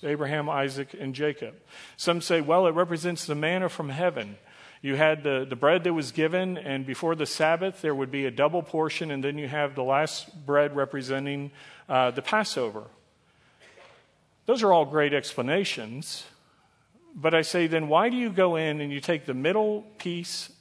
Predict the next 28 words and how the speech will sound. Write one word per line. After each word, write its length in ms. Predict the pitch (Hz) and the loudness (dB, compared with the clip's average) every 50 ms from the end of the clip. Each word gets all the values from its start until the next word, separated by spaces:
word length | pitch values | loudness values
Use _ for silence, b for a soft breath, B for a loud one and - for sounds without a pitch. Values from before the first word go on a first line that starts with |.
| _ _ - | _ _ -6
out, 480 | 147 127 104 101 113 113 - - - - - b b b b b b b b b b b | -6 -6 -6 -6 -8 -12 -12 -16 -20 -20 -20 b b b b b b b b b b b
you 140 | - 147 147 | -6 -4 -4
break 420 | 135 120 143 151 170 180 180 - - | -2 0 2 4 4 2 2 -2 -4
it, 220 | 110 117 160 - - _ _ _ _ _ _ b b b b b b b b b b - | -4 -4 -6 -8 -12 _ _ _ _ _ _ b b b b b b b b b b -6
you 420 | 131 143 151 151 151 147 139 131 127 | 0 2 2 4 4 2 0 -2 2
wrap 280 | 135 147 175 196 202 208 | 4 6 6 6 4 2
it 120 | 214 196 | 0 0
in 200 | 190 175 160 147 | 0 0 -2 -2
linen, 680 | 139 147 160 170 170 143 123 113 110 113 147 196 202 - - - _ _ _ _ _ _ _ _ _ _ b b b b b b b b b | 0 2 2 2 2 2 0 0 -2 -2 -4 -6 -8 -8 -12 -20 _ _ _ _ _ _ _ _ _ _ b b b b b b b b b
and 160 | 147 143 156 | -2 -2 0
then 220 | 165 175 185 190 175 | 2 0 0 0 0
you 300 | 170 170 165 160 160 147 | 2 2 4 4 2 2
hide 300 | - 175 180 202 214 220 | 4 4 4 4 6 4
it 120 | 220 196 | 4 4
away, 580 | 175 156 156 160 151 131 123 120 127 139 156 - - - | 4 2 4 4 4 4 2 0 -2 -4 -6 -8 -10 -6
and 100 | - 156 | -6 0
then 160 | 156 170 190 196 | 2 2 2 2
you 100 | 180 160 | 0 0
bring 200 | 151 175 196 202 | 2 2 2 2
it 120 | 180 160 | 2 2
back 280 | 160 156 151 151 - 151 | 4 4 4 2 0 -2
later, 580 | 147 160 180 175 160 131 120 110 113 123 127 - - _ _ _ | 0 0 2 2 0 -2 -4 -4 -4 -4 -6 -8 -12 _ _ _
and 220 | - 165 139 143 143 | -8 -6 -6 -4 -2
you 320 | 147 147 147 147 147 147 | -2 -2 -2 -2 -2 -4
share 320 | 143 - - 175 156 151 151 | -6 -6 -4 -2 -2 0 2
that 160 | 151 147 143 | 2 0 0
among 240 | 143 143 143 139 139 | 0 -4 -6 -6 -6
yourselves?" 720 | 135 127 - - 160 143 123 110 104 - - - - - | -6 -8 -6 -4 -2 -2 -2 -2 -6 -10 -14 -18 -18 -20